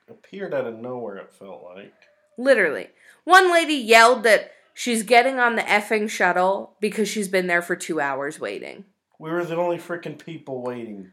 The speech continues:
Speaker 2: We were the only people waiting, and the first cu-, shuttle came at eight thirty-five.
Speaker 1: Mm-hmm.
Speaker 2: So had she been waiting there for two hours, she would have got on the other shuttle.
Speaker 1: Yeah.
Speaker 2: So that's dumb, but whatever.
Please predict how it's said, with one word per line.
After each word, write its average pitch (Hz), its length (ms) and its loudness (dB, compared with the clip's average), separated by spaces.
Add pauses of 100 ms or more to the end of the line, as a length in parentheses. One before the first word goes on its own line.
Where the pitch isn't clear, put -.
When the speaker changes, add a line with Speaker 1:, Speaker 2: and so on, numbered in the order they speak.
Speaker 2:
We 269 160 0
were 311 120 0
the 311 100 0
only 349 180 2
people 320 260 0
waiting, 233 460 2
and 330 460 4
the - 100 0
first 330 360 2
cu-, - 200 -4
shuttle 302 440 4
came 254 260 -4
at 240 140 -4
eight 320 240 -6
thirty-five. 160 720 -2 (100)
Speaker 1:
Mm-hmm. 113 340 -14 (340)
Speaker 2:
So 262 220 2
had 294 300 6
she 311 160 0
been 269 280 -4
waiting 233 500 -2
there 165 440 0
for - 160 -4
two 226 240 -4
hours, 180 560 4
she - 220 -8
would 233 140 0
have 240 80 -2
got 226 160 4
on 214 160 0
the 202 120 -2
other 196 180 -2
shuttle. 175 440 -4 (260)
Speaker 1:
Yeah. 110 260 -14 (320)
Speaker 2:
So 180 440 -2
that's 180 320 0
dumb, 139 380 -8 (120)
but 151 140 -4
whatever. 98 460 -6